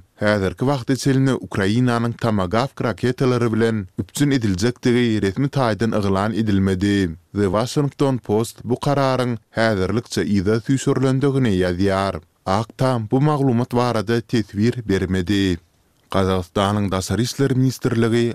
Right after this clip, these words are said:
R F R L Gazagystanyň, ýagny Azat Ýewropa Azatlyk Radiosynyň Gazagystandaki wekilhanasynyň Azatlyk Radiosynyň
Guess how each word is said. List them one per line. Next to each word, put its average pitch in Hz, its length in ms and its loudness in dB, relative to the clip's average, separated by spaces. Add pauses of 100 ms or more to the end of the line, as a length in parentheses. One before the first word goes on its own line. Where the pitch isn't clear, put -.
(120)
R 110 280 0
F 120 120 -2
R 104 220 2
L 104 340 -2
Gazagystanyň, 98 920 -2 (140)
ýagny 107 480 2
Azat 98 420 -2
Ýewropa 98 520 0
Azatlyk 98 560 -2
Radiosynyň 123 640 0
Gazagystandaki 98 1000 -2
wekilhanasynyň 113 960 0 (160)
Azatlyk 101 680 -2
Radiosynyň 120 640 0